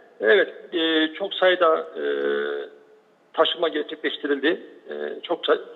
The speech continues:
taşıma, e, işlemleri yapıldı. Ama hala orada altı bin tane mağara var. E, ve dediğim gibi hala orası bir arkeolojik alan.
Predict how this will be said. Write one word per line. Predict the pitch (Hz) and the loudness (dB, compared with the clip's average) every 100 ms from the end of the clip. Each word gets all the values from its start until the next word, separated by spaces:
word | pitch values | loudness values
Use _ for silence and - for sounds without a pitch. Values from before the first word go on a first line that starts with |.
| - | -4
taşıma, | 147 - 156 151 | -2 2 2 2
e, | - 151 | -2 -4
işlemleri | - - 147 170 | -2 0 0 2
yapıldı. | 190 - 170 151 233 - - - - | 2 2 -2 -4 -6 -6 -20 -14 -4
Ama | 180 175 - | 0 0 4
hala | 220 247 190 254 - - - - _ _ | 4 6 4 2 -2 -18 -20 -20 _ _
orada | 240 220 208 | 2 4 4
altı | 214 208 202 233 | 6 4 4 -6
bin | 214 | -4
tane | 180 190 240 262 - - | 2 4 4 2 -6 -4
mağara | 170 185 165 127 | 2 4 4 2
var. | - - - - _ _ _ _ _ _ - | -2 -10 -20 -20 _ _ _ _ _ _ 2
E, | 147 143 143 143 | 6 6 6 4
ve | 175 | 2
dediğim | 185 220 | 0 0
gibi | 175 | 0
hala | 160 180 196 165 196 | 0 4 2 2 0
orası | 175 165 - - - - - - | 2 2 0 -8 -8 -12 -10 0
bir | - | 4
arkeolojik | 175 160 170 170 196 - | 4 2 -4 -4 -6 2
alan. | 151 156 | 4 4